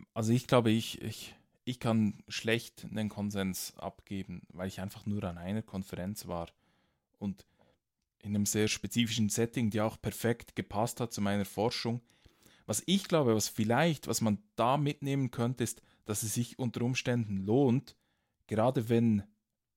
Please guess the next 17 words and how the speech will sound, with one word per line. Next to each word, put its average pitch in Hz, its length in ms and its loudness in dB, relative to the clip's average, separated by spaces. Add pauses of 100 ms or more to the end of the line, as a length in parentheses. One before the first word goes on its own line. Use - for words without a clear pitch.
(160)
wenn 110 140 0
jemand 123 300 2
genau 113 360 4
weiß, 117 320 0
das 127 300 2
ist 110 100 -6
mein 113 220 2
Forschungsgebiet, 110 1000 -2 (680)
wenn's 110 260 -2
da 113 160 2
eine 135 160 0
spezifische 135 760 -2
Konferenz 107 840 -2
gibt, - 380 -6 (400)
dahin 104 420 0
zu 107 120 -6
fahren. - 460 -8